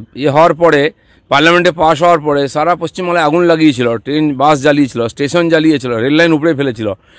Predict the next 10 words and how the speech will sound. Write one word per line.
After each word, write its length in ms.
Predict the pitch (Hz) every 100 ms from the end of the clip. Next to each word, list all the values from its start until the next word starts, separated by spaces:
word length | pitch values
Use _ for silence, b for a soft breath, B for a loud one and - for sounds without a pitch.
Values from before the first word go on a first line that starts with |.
| b -
সেই 240 | - 208
সমস্ত 360 | 220 226 220 226
রাষ্ট্রবিরোধীদের 760 | 196 165 190 170 170 170 160
নিয়ে 280 | 160 185 - b b
এখানে 440 | - 139 143 185 - -
আর 120 | 143
মিছিল 320 | 135 120 143
হবে 240 | 127 170 -
রামের 320 | 127 117 113
বিরুদ্ধে। 460 | 92 92 80 -